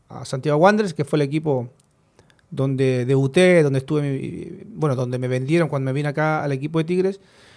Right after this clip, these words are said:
Entonces, de los doce años, yo ya, ya estaba en las fuerzas básicas. Ya no podía jugar en ningún otro lado, solamente tenía que jugar para ellos. Y ahí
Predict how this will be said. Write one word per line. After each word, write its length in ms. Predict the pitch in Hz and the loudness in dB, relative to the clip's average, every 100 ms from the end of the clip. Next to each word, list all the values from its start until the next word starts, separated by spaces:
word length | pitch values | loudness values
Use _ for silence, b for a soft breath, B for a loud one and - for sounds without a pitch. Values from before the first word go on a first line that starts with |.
| b - | b -4
Entonces, 320 | 160 190 180 | 2 4 6
de 80 | 175 | 6
los 140 | 175 | 8
doce 260 | 202 - 226 | 8 8 8
años, 320 | 254 277 254 | 8 4 2
yo 160 | 190 185 | 2 2
ya, 360 | 165 185 175 156 | 4 4 4 0
ya 100 | 156 | -2
estaba 220 | 151 170 | 2 2
en 60 | 160 | 2
las 80 | 143 | 0
fuerzas 240 | 156 165 | -2 0
básicas. 360 | 147 139 139 - _ _ _ _ | 0 -2 -12 -16 _ _ _ _
Ya 160 | 151 143 | -8 -6
no 100 | 143 | -2
podía 260 | 147 160 | 0 0
jugar 340 | - 139 156 156 | 0 0 0 0
en 100 | 139 | -2
ningún 240 | 139 147 | -6 -6
otro 180 | 147 151 | -4 2
lado, 440 | 185 196 185 170 | 8 8 8 6
solamente 400 | 160 156 147 147 | 4 0 -2 -4
tenía 180 | 135 143 | -4 -4
que 60 | 135 | -4
jugar 280 | 143 143 143 | -4 -4 -2
para 220 | 143 180 | 0 2
ellos. 460 | 190 185 175 170 b b b b b b b | 2 2 -2 -6 b b b b b b b
Y 180 | - 170 | -2 4
ahí 340 | 220 285 262 | 4 4 -2